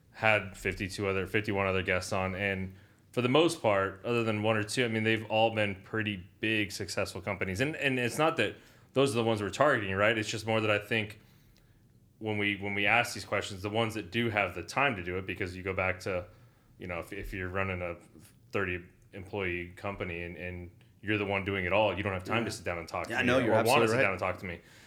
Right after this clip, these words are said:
Speaker 1: So it's just funny that the, the people that do come on, th-, th-, there's a couple themes. One of them is all those systems and that back office and that structure that needs to take place to be able to grow.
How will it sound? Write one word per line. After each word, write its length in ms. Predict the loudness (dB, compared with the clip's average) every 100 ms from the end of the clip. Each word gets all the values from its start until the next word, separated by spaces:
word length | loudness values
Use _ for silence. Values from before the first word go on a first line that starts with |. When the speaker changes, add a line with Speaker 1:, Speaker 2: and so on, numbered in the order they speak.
| -12
Speaker 1:
So 220 | 2 4
it's 200 | 4 2 0
just 160 | 0
funny 240 | 4 4 4
that 160 | 2
the, 120 | 2 0
the 120 | 0
people 260 | -2 0
that 80 | 2
do 120 | 2 0
come 140 | 0
on, 140 | 0 0
th-, 240 | -2 -2
th-, 160 | -2 0
there's 180 | 0
a 40 | 0
couple 320 | 2 2 2
themes. 420 | 0 -2 0 -4 -10 -20 -16 2
One 180 | 4 4
of 60 |
them 160 | 4 2
is 400 | 2 0 -4 -12 _ _ _ _ _ -2
all 120 | 2
those 240 | 4 2 2
systems 440 | 0 0 -2 -2
and 80 | -2
that 180 | -2 4
back 240 | 4 4
office 340 | 2 0 -2 -6
and 60 |
that 140 | -6 -6
structure 560 | -2 4 4 2 -4
that 160 | -4 -2
needs 240 | -2 -2
to 80 | -6
take 260 | -4 -4 -2
place 320 | -2 -2 -4
to 40 | -4
be 100 | -2
able 160 | -2
to 100 | -4
grow. 420 | -2 0 2 0